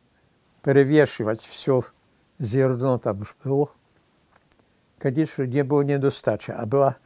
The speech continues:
надбавка. Надбавка была ещё хуже. Его там при-, приговорили. А мне хотели пере-, при-, э,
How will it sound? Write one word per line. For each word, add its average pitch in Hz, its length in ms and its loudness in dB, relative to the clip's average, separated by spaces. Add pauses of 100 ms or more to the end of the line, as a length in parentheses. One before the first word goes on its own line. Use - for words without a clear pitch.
(360)
надбавка. 151 720 2 (260)
Надбавка 110 560 -8
была 127 240 -4
ещё 127 320 -4
хуже. 110 380 -8 (880)
Его 127 340 -2
там 120 240 -4
при-, 131 320 -2
приговорили. 127 1000 0 (3000)
А 135 120 -2
мне 143 240 4
хотели 151 380 0
пере-, 139 380 0 (400)
при-, - 200 -6 (160)
э, 151 300 -4